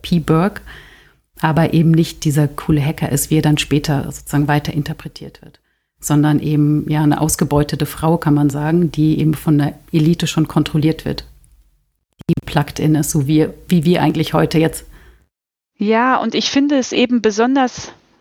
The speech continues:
Speaker 2: besonders spannend, wenn man das noch mal in Bezug setzt zu dem, was du vorher biografisch erzählt hast, ne? Also, dass sie, ähm, diese Safaris erlebt hat, wo sozusagen,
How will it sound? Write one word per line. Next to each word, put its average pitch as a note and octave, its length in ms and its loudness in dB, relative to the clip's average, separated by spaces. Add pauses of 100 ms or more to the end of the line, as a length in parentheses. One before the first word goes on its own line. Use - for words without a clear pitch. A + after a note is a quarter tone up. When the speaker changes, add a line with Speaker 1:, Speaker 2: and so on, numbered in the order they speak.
(640)
Speaker 2:
besonders A3 560 0
spannend, C#4 880 0
wenn A3 240 0
man A3 140 0
das C#4 280 0
noch B3+ 280 0
mal A#3 280 2
in G#3+ 200 -4
Bezug D#4+ 400 -2
setzt - 420 0
zu A3 120 -4
dem, G#3+ 280 2
was A3 200 0
du G#3+ 100 -2
vorher G#3+ 340 0
biografisch G3+ 640 -2
erzählt G3 540 -2
hast, E3 400 -4
ne? C#4 220 2
Also, G3+ 260 0
dass G3 280 0
sie, G#3 280 2 (580)
ähm, G3 300 0
diese F#3+ 240 2
Safaris A3+ 560 0
erlebt G3 560 0
hat, B3 440 0
wo G#3 220 2
sozusagen, F#3+ 960 0